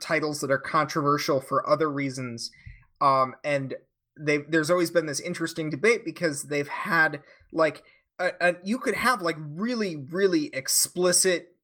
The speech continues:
nudity, you know, scenes, whatever, in a triple A title, but, like, you could do something mildly risky for an indie developer, and you're out. And, and so there's, they've never been good at having a content <laughs> policy on Steam,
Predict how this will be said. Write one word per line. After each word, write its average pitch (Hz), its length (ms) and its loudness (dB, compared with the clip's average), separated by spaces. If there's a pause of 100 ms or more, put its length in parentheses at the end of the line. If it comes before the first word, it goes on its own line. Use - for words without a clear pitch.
(140)
nudity, 160 840 4 (180)
you 170 200 0
know, 143 480 4 (140)
scenes, 170 640 0
whatever, 147 680 2 (100)
in 165 300 -4 (120)
a 143 120 0
triple 151 360 -2
A 139 140 2
title, 147 480 -2 (360)
but, 160 380 2
like, 160 280 -2
you 185 100 -12
could 185 180 -8
do 180 140 -6
something 160 400 -2
mildly 160 500 0
risky 180 640 -2 (100)
for 151 200 2
an 143 80 0
indie 156 260 -2
developer, 202 640 2 (340)
and 180 160 0
you're 139 180 2
out. - 400 -10 (460)
And, 160 320 0 (120)
and 147 300 2 (100)
so - 200 2
there's, 196 420 2
they've 190 240 0
never 262 220 4
been 214 220 -4
good 143 500 -2
at 143 120 -6
having 143 380 -4
a 117 60 -6
content 143 520 -4
<laughs> - 0 -
policy 160 500 2
on 143 220 0
Steam, 160 460 -4